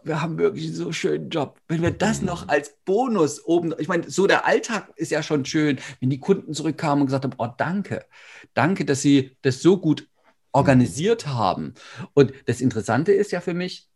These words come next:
Speaker 1: organisiert haben, muss ich das stundenlang machen? Nee, die wertvollen Tipps geben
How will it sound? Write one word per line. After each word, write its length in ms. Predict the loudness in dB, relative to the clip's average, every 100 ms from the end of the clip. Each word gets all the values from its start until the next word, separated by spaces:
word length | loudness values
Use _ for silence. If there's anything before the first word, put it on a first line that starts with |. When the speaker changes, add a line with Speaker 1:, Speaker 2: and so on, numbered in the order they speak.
| _ _ -8
Speaker 1:
organisiert 640 | 0 2 2 2 0 0
haben, 360 | -6 -4 -6 _ -4
muss 240 | 2 2
ich 100 | 0 -4
das 160 | -4
stundenlang 680 | -2 0 -2 0 0 0 0
machen? 460 | -2 -2 -4 -6 -8 _ _ _ -6
Nee, 300 | -4 -2 -6 _ _
die 100 | -4
wertvollen 460 | 2 0 2 2 4
Tipps 280 | 2 -2 -4
geben 360 | -4 -2 -4